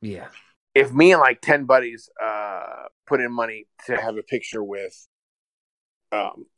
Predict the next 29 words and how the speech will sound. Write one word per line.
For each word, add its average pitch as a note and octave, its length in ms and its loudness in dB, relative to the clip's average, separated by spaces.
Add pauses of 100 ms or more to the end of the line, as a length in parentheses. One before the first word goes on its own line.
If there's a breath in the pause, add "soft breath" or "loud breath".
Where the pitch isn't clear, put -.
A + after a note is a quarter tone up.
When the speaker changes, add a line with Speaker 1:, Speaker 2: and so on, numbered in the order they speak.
(600)
Speaker 2:
Soft - 340 6
Hand A#2 180 2
Skywalker, A#2 600 6 (960 loud breath)
Speaker 1:
<laughs> - 560 -8
Speaker 2:
can C3 300 -2 (100)
you F#3 340 -6
do F3+ 160 -2
that? C#4+ 260 4 (180)
Is D#3 180 0
it, E3 160 0 (100)
is D#3 140 -2
it D#3+ 140 -2
as C#3+ 160 -2
many E3 240 0
people F#3 260 0
as D#3 140 0
you E3 40 -12
could D3+ 140 -8
fit E3 220 -2
in D3+ 60 -16
the C#3+ 60 -6
picture D#3 360 -4
for C#3 120 -2
one C3 220 -2
low C#3 100 2
price? D3+ 440 0 (480)
Speaker 1:
It B2 100 -2
was, C3 380 -2 (240)
uh, E2+ 80 -6